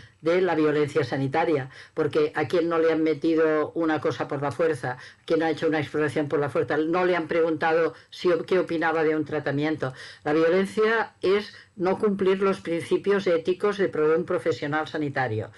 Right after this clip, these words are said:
Y los principios éticos son el respeto a la opinión del ser humano que tienes delante, la obligación de explicar bien lo que quieres que haga, no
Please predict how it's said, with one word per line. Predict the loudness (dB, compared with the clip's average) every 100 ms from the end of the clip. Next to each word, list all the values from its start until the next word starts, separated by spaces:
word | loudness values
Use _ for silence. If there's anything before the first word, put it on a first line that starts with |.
| -16 -18 -4
Y | 0
los | 0
principios | 0 -2 0 0 0
éticos | 0 -2 -2 -2 -2
son | -2 -2
el | 0 0
respeto | 0 0 -2 0 0
a |
la | 0
opinión | 0 -2 -4 -4
del | -4 -4
ser | -2 0
humano | 2 0 -2
que | -6
tienes | -6 -6 -4
delante, | -2 -2 0 0 0 -4 -2
la | 0
obligación | 2 2 2 0 -2 0
de | -2
explicar | -2 -6 -4 -2 0
bien | 0 0
lo | 0 -4
que | -4
quieres | 0 2 2 0
que | -2
haga, | 0 0 -2 -6 -8
no | -2 2